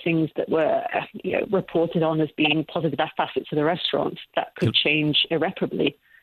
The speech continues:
Speaker 2: can
Speaker 1: under
Speaker 2: also
Speaker 1: that
Speaker 2: change
Speaker 1: amount of, uh, attention.
Speaker 2: Can also change the prices, can it? <laughs>
Speaker 1: <laughs> Absolutely. That's, um,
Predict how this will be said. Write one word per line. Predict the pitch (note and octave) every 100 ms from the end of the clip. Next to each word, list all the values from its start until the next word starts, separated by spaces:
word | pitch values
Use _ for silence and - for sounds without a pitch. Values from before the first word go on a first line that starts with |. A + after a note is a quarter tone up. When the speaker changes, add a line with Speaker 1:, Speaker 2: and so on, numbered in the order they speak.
| _
Speaker 2:
can | F2+
Speaker 1:
under |
Speaker 2:
also | A#2 D#3
Speaker 1:
that | C#3+
Speaker 2:
change | C#3+ C3+ D#3 -
Speaker 1:
amount |
of, | D#3 D3
uh, | D3 -
attention. | - E3 F#3 - D3 - _ _
Speaker 2:
Can | G#2
also | B2 A#2+
change | - A#2 A2
the | A2+
prices, | C3+ F3+ - D2
can | - G#2
it? | E2 - - - - - -
<laughs> | B2+ - B2 _ _ F3
Speaker 1:
<laughs> | - -
Absolutely. | G3 G#3+ - F3+ G3 - D#3
That's, | F3+ E3
um, | F#3+ F3 E3